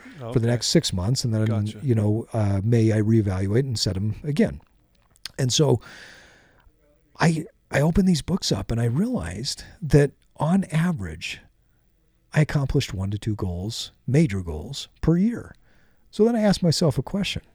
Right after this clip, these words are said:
Speaker 1: Well, what if I created inside the box? What if
Speaker 2: Mm.
Speaker 1: I narrowed my focus? What if I got rid of all the other choices, the, all the other good
Speaker 2: Yeah,
Speaker 1: options?
Speaker 2: right.
Speaker 1: And I said, "But what if I sat down and
Speaker 2: Mm.
Speaker 1: just created mastery in one thing?"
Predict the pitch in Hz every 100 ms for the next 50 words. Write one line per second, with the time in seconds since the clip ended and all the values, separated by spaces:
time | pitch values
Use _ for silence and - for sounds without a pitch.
0 | _ - 147 247 131 110 165 - - -
1 | 117 - 117 110 107 110 104 110 104 101
2 | 160 110 - - - _ - - 220 226
3 | 135 120 131 151 143 117 101 - 143 -
4 | 90 160 208 240 170 143 131 123 113 135
5 | 123 101 107 110 104 95 87 - - 127
6 | 113 107 92 120 151 226 226 180 117 123
7 | 123 90 95 - 87 - 110 110 113 -
8 | - - - 127 - 131 127 160 208 165
9 | 120 - - 135 - 107 92 90 98 -
10 | 110 107 104 92 _ _ - 147 - -
11 | - 143 135 123 101 101 120 - - 78
12 | 85 - 147 98 92 92 92 165 180 76